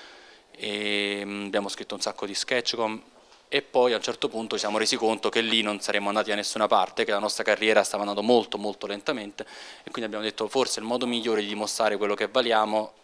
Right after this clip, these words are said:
è al di fuori di questo sistema industriale", e ci siamo spostati sul web dove ci troviamo molto bene. Facciamo un po' la parte dei secchioni ovviamente perché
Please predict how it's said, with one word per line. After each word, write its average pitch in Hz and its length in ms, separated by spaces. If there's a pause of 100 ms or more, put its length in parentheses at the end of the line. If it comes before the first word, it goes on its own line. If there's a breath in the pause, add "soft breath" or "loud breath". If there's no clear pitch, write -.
è 110 120
al 104 120
di 104 120
fuori 104 320
di 95 80
questo 98 200
sistema 107 280
industriale", 101 500
e - 20
ci - 100
siamo 101 180
spostati 104 360
sul 135 140
web 95 300
dove 95 340 (300 loud breath)
ci - 120
troviamo 101 440
molto 98 300
bene. 92 320 (500 loud breath)
Facciamo - 260
un 101 80
po' 110 80
la 101 100
parte 98 260
dei 98 100
secchioni 101 440
ovviamente 98 540
perché 92 360